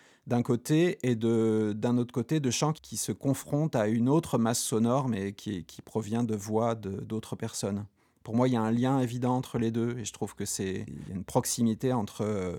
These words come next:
certaines polyphonies traditionnelles, euh, et des chanteurs de, de musique amplifiée.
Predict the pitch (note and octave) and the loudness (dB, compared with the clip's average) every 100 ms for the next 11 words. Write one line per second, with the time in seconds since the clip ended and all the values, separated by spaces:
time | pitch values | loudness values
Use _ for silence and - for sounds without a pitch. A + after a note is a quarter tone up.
0 | - - G#2+ - G#2+ G#2 F2+ - G#2 - | -6 -8 -8 -8 -6 -4 -4 -6 -6 -6
1 | G2 G2 - G2 G2 - F#2+ G#2+ A2+ F#2 | -6 -4 -6 -8 -6 -4 -2 -2 -2 -2
2 | E2 D#2 - - - - G#2 A2+ - G#2 | -4 -8 -12 -18 -16 -10 -6 -4 -4 -4
3 | - G#2+ A2 G2 F#2+ F2+ F2+ E2+ D#2+ F2 | -2 -2 -2 -4 -4 -4 -6 -8 -10 -6
4 | G2 G2 F#2+ F2+ F#2 - - | -6 -6 -8 -10 -10 -10 -12